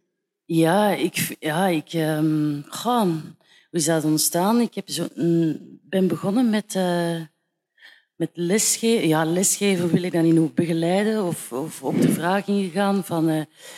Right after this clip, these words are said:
mensen die met, ehm, eh, breakdance, eh, bezig waren. En dan ging dat over naar, eh, hiphoppers en dan ging dat over naar dansers. Maar bon,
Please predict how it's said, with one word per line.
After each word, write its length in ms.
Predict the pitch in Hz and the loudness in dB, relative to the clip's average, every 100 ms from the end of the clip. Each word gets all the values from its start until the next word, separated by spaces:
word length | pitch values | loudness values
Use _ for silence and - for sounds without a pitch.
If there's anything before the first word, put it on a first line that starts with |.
| - - | -14 -2
mensen 280 | 180 170 | 0 0
die 140 | 165 190 | 0 2
met, 340 | 180 170 - | 2 2 0
ehm, 760 | 160 160 156 151 151 151 147 147 - - - - | -2 0 2 0 0 -2 -4 -8 -10 -16 -18 -12
eh, 200 | 147 143 - | -8 -6 -6
breakdance, 920 | 131 190 - 226 226 233 240 - - | -2 -2 -2 -2 -2 -2 -2 -4 -4
eh, 180 | - 190 170 | -6 -6 -6
bezig 360 | 202 190 196 | -6 -6 -10
waren. 380 | - 185 190 190 _ - - - - | -12 -10 -10 -12 _ -20 -20 -20 -2
En 160 | 170 | 2
dan 160 | 170 165 | 4 2
ging 200 | 165 165 | 0 -2
dat 180 | 160 156 | -2 0
over 320 | 156 151 160 | 0 0 -4
naar, 340 | 147 156 151 139 143 139 | -2 0 0 -2 -4 -4
eh, 60 | |
hiphoppers 840 | 127 190 - 196 - 220 208 196 175 | -4 -6 -4 -8 -4 -2 -2 -6 -6
en 60 | |
dan 100 | 165 | -2
ging 160 | 165 151 | -2 -2
dat 120 | 147 | -6
over 140 | 151 | -8
naar 160 | 151 139 - | -6 -8 -8
dansers. 540 | 170 208 196 202 190 - - - - | -6 -4 -6 -10 -14 -16 -20 -20 -6
Maar 100 | 170 | -2
bon, 260 | 175 196 | 2 2